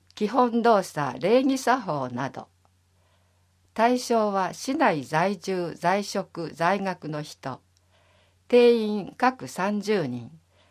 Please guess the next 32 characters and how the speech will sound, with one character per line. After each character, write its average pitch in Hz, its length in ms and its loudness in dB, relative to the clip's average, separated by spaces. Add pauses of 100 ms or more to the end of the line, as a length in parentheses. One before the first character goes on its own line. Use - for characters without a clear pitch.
(140)
申 226 220 4
し - 80 -8
込 214 160 0
み 190 140 -4
順 170 260 -4
で 147 140 -8
す。 - 220 -18 (1400)
費 277 200 6
用、 - 380 2 (420)
小 277 320 4
学 294 260 0
生、 135 400 -6
中 214 280 0
学 208 220 0
生 - 500 -10
六 151 200 -8
千 165 440 -2
円。 131 280 -4 (760)
別 190 320 0
に 214 200 0
保 208 120 -2
険 277 320 4
料 147 220 -2
八 147 180 -8 (120)
百 247 300 -2
円 165 200 2
が 170 120 -2
必 - 280 -14
要 131 220 -6
で 127 140 -10
す。 - 220 -20 (720)
一 180 200 -6